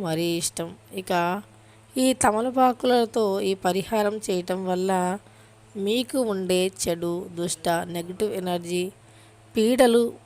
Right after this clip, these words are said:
పూర్తిగా తొలగిపోయి అష్ట ఐశ్వర్యాలు కలుగుతాయి. లక్ష్మీదేవి యొక్క అనుగ్రహం పూర్తిగా మీపై, మీ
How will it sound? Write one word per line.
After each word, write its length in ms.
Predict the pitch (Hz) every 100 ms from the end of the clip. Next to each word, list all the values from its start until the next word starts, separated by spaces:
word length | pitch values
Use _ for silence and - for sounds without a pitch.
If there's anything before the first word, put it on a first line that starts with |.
| -
పూర్తిగా 640 | 196 180 214 226 208 185 190
తొలగిపోయి 720 | 185 175 180 180 185 180 180 -
అష్ట 240 | 180 - - 185 175
ఐశ్వర్యాలు 720 | 254 - 196 185 185 180 196 208
కలుగుతాయి. 680 | 196 170 170 165 180 175 180 190 - - - - - - -
లక్ష్మీదేవి 840 | 214 214 - 285 269 247 254 247 240 196 196
యొక్క 220 | 185 185 208 160
అనుగ్రహం 460 | 165 180 180 175 190 -
పూర్తిగా 560 | 180 180 196 202 185 190 185
మీపై, 340 | 185 185 180 180
మీ 160 | 175